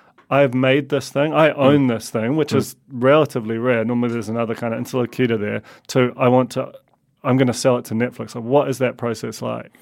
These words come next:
Speaker 2: Well, uh, it, it's really hard to, like, try pitch something to, you know, a giant like that, obviously, because, like, they're not just gonna take any unsolicited
Speaker 1: Yeah,
Speaker 2: submissions
Speaker 1: you can't
Speaker 2: and
Speaker 1: just,
Speaker 2: stuff.
Speaker 1: just flick a, like, an M P. <laughs>
Speaker 2: No,
Speaker 1: With
Speaker 2: no,
Speaker 1: a
Speaker 2: you
Speaker 1: ca-,
Speaker 2: can't.
Speaker 1: keen?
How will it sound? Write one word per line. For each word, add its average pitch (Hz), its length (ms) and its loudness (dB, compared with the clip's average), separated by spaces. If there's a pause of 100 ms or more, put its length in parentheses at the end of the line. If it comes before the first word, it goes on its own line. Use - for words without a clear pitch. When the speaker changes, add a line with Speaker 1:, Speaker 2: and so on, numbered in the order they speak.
(380)
Speaker 2:
Well, 143 580 6
uh, 127 680 6
it, 160 160 4
it's - 160 4
really 226 160 10
hard 139 360 6
to, 143 100 2
like, 107 400 2
try 110 600 2 (140)
pitch - 580 -2 (280)
something 107 320 0
to, 101 280 -10 (140)
you 113 120 -4
know, 90 140 -4 (120)
a 113 80 0
giant 98 340 0
like 98 200 -2
that, - 140 -10
obviously, 101 320 -8
because, 95 280 -8
like, 95 200 -6
they're 127 100 2
not 127 120 4
just - 120 -4
gonna 104 120 2
take 101 280 -4
any 95 320 -4 (280)
unsolicited 98 640 -2
Speaker 1:
Yeah, - 80 -16
Speaker 2:
submissions 151 340 0
Speaker 1:
you 120 120 0
can't - 60 -4
Speaker 2:
and 156 120 2
Speaker 1:
just, 147 140 0
Speaker 2:
stuff. 98 160 -2
Speaker 1:
just 147 180 -4
flick 139 240 -2
a, 123 180 0
like, 123 180 -4
an 120 100 -4
M 123 160 -2
P. 117 260 2
<laughs> 127 140 6
Speaker 2:
No, 185 440 10
Speaker 1:
With 143 80 6
Speaker 2:
no, 160 100 8
Speaker 1:
a - 20 8
Speaker 2:
you 147 140 8
Speaker 1:
ca-, 160 280 6
Speaker 2:
can't. 107 160 -2
Speaker 1:
keen? 170 340 2